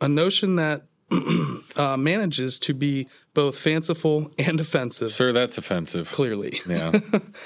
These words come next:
Speaker 1: Uh, of course, <laughs> extraterrestrial enthusiasts, hey, hey, uh, have their own theories, too.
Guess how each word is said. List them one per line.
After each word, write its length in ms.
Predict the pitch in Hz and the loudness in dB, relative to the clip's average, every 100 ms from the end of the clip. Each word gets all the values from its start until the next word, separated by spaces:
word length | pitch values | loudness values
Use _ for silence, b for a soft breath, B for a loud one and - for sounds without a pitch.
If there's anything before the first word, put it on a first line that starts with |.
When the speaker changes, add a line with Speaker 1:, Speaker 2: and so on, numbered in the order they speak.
| B B B | B B B
Speaker 1:
Uh, 320 | 131 135 123 117 | 0 0 0 0
of 160 | 151 | -2
course, 500 | - 220 214 - - 160 | 2 2 2 -4 -4 -2
<laughs> 360 | 160 196 - | 0 0 2
extraterrestrial 880 | 165 220 - 185 - 190 247 175 156 | 2 2 0 2 2 2 2 2 2
enthusiasts, 640 | 139 - 135 127 127 147 | 0 -2 -2 0 0 0
hey, 140 | 147 151 | 0 2
hey, 300 | 160 170 156 B B B B - | 2 2 -2 B B B B -4
uh, 240 | 127 123 | -4 -2
have 220 | - 165 160 | 0 2 2
their 160 | 156 | 2
own 160 | 165 151 | 2 0
theories, 360 | 127 113 110 | -2 -2 -4
too. 240 | - 123 | -2 -2